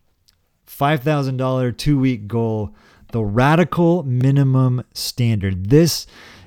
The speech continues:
is the least that we can do, right? This is the starting point for us. My hope and our prayer is that we blast way past this. So let me talk about the money for a minute. Five thousand dollars would help us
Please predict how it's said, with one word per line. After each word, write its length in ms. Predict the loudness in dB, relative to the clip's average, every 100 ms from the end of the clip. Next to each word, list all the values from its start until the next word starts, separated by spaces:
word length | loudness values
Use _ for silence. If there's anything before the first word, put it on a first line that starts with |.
| -2
is 140 | 2
the 120 | 4
least 360 | 6 8 6 6
that 120 | 4
we 160 | 4 4
can 160 | 4
do, 160 | 4 4
right? 160 | 4
This 140 | 4 4
is 120 | 4
the 140 | 2
starting 640 | 2 -2 0 2 2 0 0
point 360 | -2 -4 -8 -14 _ _ -20 -20
for 340 | -8 0 2 2
us. 160 | -2 -8 _ _ -10
My 100 | -6
hope 360 | -4 -2 -2 -4
and 140 | -10
our 240 | -6 -4
prayer 560 | -2 0 0 0 -2 -4 -10 _ -14
is 100 | -8
that 200 | -8 -6
we 440 | -2 2 4 2 -2 -12 -14
blast 600 | -6 -4 -4 -6 -8 -12
way 880 | -18 -14 -10 -4 -2 -2 -2 -4 -8 _ _ _ _
past 340 | 0 2 0 -6
this. 500 | -10 -10 -14 -16 -20 _ _ _ _ _ _ _ _ _ _ _ _ _ -20 -20 -2
So 120 | 4
let 100 | 6
me 80 | 6
talk 240 | 6 6
about 220 | 6 4
the 80 | 4
money 240 | 2 2 2
for 160 | 0
a 60 | 0
minute. 260 | 0 -2
Five 280 | 0 2 2
thousand 360 | 4 4 6 4
dollars 460 | 4 4 2 0
would 140 | 2 4
help 200 | 4 6
us 260 | 4 2